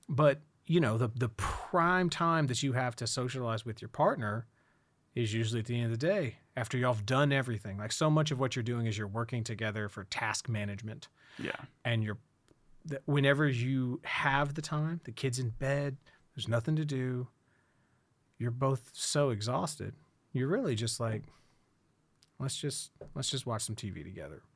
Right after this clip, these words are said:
Speaker 2: Yeah.
Speaker 1: So, because one of you has worked all day, maybe both of you, you don't have the energy to, to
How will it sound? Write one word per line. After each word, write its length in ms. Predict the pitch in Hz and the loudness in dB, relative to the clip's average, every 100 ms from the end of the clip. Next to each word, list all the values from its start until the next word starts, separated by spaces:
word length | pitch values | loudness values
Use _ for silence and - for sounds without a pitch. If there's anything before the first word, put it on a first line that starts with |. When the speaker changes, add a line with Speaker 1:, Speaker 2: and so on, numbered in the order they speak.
| - | -4
Speaker 2:
Yeah. 140 | - - - - - _ _ _ _ _ _ _ _ _ _ - - 151 - - | -4 -4 -10 -20 -20 _ _ _ _ _ _ _ _ _ _ -18 -8 -8 -8 -8
Speaker 1:
So, 560 | - 147 131 120 113 - _ _ 208 143 | -2 2 2 2 -2 -8 _ _ -6 0
because 500 | 151 151 131 123 - _ - - _ | 2 4 2 0 -6 _ -20 -20 _
one 300 | 120 117 175 | -2 4 4
of 140 | 226 156 | 4 4
you 160 | 143 123 | 4 4
has 180 | 117 | 0
worked 280 | 117 151 151 | 2 2 2
all 120 | 110 90 | -2 -4
day, 260 | 82 80 143 _ _ _ | -6 -8 -10 _ _ _
maybe 260 | 120 127 165 | 0 2 4
both 300 | 143 139 147 | 4 4 2
of 140 | 120 | -4
you, 200 | 76 85 - _ _ - - - _ _ _ - | -10 -14 -16 _ _ -20 -20 -20 _ _ _ -2
you 100 | 269 | 2
don't 140 | 311 | 4
have 300 | 190 214 220 | 4 2 2
the 160 | 226 208 | -2 0
energy 500 | 214 285 262 110 92 - | 0 0 0 -2 -4 -4
to, 280 | 131 120 120 - _ _ | -2 -2 -6 -12 _ _
to 240 | - 143 | -2 -2